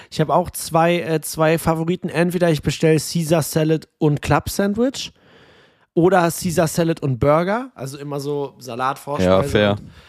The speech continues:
Speaker 1: weil mit Burger, finde ich, ist einfach, machst du nie was falsch. Ein schlechter Burger ist immer noch Brot, Fleisch und Salat. So.
Speaker 2: Ja, das ist richtig.
Speaker 1: Und
Speaker 2: K-,
Speaker 1: was
Speaker 2: kann man
Speaker 1: aber,
Speaker 2: auf jeden Fall machen.
Speaker 1: was mein, ähm,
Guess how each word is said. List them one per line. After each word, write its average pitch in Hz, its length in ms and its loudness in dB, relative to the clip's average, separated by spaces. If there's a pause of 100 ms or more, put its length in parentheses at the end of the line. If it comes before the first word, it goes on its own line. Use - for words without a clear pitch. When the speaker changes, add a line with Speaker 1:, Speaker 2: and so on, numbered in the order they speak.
(500)
Speaker 1:
weil 143 140 4
mit 160 180 0
Burger, 208 380 2
finde 202 240 -2
ich, 170 80 -4
ist 180 140 -4
einfach, 165 340 0 (300)
machst 170 360 -2
du 180 80 -2
nie 165 220 0
was 160 180 0
falsch. 139 380 -2
Ein 127 100 -2
schlechter 165 460 0
Burger 175 460 2
ist 165 180 -2
immer 175 300 2
noch 170 300 2
Brot, 147 520 2
Fleisch 151 560 0
und 135 160 -4
Salat. 113 520 0 (180)
So. 113 180 -6 (840)
Speaker 2:
Ja, 101 200 0
das 113 160 2
ist - 80 -12
richtig. 98 320 -2 (400)
Speaker 1:
Und 208 280 2
Speaker 2:
K-, - 60 -6
Speaker 1:
was 165 160 2
Speaker 2:
kann - 140 4
man 110 100 6
Speaker 1:
aber, 104 80 2
Speaker 2:
auf - 60 -6
jeden 101 140 -2
Fall 98 160 0
machen. 95 280 -4 (300)
Speaker 1:
was 151 260 -2
mein, 151 460 0
ähm, 139 280 -6